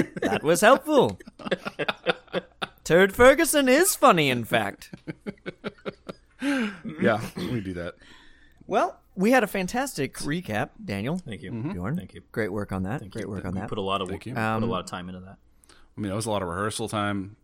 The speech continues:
Speaker 2: uh,
Speaker 1: I, I mean,
Speaker 2: several
Speaker 1: I know
Speaker 2: edits.
Speaker 1: that you guys were definitely using the time I was late to recording,
Speaker 3: Exactly.
Speaker 1: which I will, you know, apologize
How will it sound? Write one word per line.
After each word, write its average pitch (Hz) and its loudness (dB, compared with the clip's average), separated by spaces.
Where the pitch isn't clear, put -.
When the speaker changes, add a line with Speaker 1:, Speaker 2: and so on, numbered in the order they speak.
Speaker 2:
uh, 87 -14
Speaker 1:
I, 127 2
I - 4
mean, - -6
Speaker 2:
several 123 0
Speaker 1:
I 143 4
know 156 6
Speaker 2:
edits. 147 6
Speaker 1:
that 127 6
you 131 2
guys 120 0
were 117 -10
definitely 135 -2
using 117 -6
the 107 -8
time 107 -4
I 98 -6
was 95 -10
late 107 -8
to 98 -14
recording, 101 -4
Speaker 3:
Exactly. 107 -10
Speaker 1:
which 110 -10
I 90 -14
will, 104 -12
you 104 -14
know, 95 -10
apologize 98 2